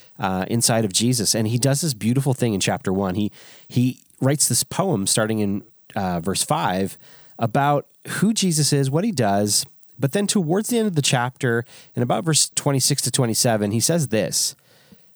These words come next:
"This mystery, which is Jesus, uh, the gospel, the beauty of it, has been kept in the dark for a long time, but now it's out in the open." God wanted everyone, not just Jews, to know this rich and glorious secret inside and out.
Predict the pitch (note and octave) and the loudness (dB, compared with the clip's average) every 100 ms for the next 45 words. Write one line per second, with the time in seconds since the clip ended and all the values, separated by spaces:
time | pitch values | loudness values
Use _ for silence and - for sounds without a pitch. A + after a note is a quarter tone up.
0 | _ G#2+ G2+ G3+ - C#3+ C3+ - D#2+ F2 | _ -6 0 0 0 0 0 -2 -2 0
1 | F2+ F#2 - F#2 E2 - - - - - | 0 -2 -2 -2 -2 -2 -2 -2 -8 -20
2 | - D#2 D#2 D2+ G2+ G2 - - D2 C2+ | -6 -4 -4 -2 0 2 2 0 -4 -4
3 | D#2 F2+ A2+ G2+ D#2+ C2+ B1 - _ _ | -6 -2 0 0 -2 -4 -8 -10 _ _
4 | _ _ C3 C#3 D#3 C#3 - F#3+ - - | _ _ 0 0 0 -2 -2 -4 -4 -2
5 | C3 A#2+ B2 B2+ - A2 G2 A2 A2+ - | 0 2 0 0 -2 -2 0 0 0 -2
6 | D#2+ D2 - - _ A2 A#2 A#2+ E3+ C4 | -4 -6 -10 -20 _ -4 0 0 0 -4
7 | C4+ - _ _ _ _ _ _ _ _ | -6 -12 _ _ _ _ _ _ _ _
8 | _ _ _ - C3 C#3+ D#3+ D#3+ D3 F#3 | _ _ _ -4 0 2 0 0 0 -2
9 | - - - _ _ _ - - _ _ | -6 -16 -20 _ _ _ -20 -20 _ _
10 | _ - A2+ C3+ E3+ F#3 D3+ C#3+ B2 B2 | _ -4 0 2 2 2 2 2 2 2
11 | C3 E2+ F2+ A#2 D#3+ A#3 - A2 F#2 F#2+ | 2 0 0 0 0 -2 0 0 2 2
12 | G2+ - G2+ G2+ G#2 A2 G#2+ - G2 A#2+ | 2 0 0 0 2 0 0 0 0 -2
13 | - F2+ G#2+ G2 G2+ A2 A2 - G#2+ - | -2 -2 -2 0 0 0 2 0 0 -4
14 | - G2+ F#2+ G#2 F#2 F2+ E2+ D#2 - | -4 -4 -2 0 0 -2 -4 -6 -10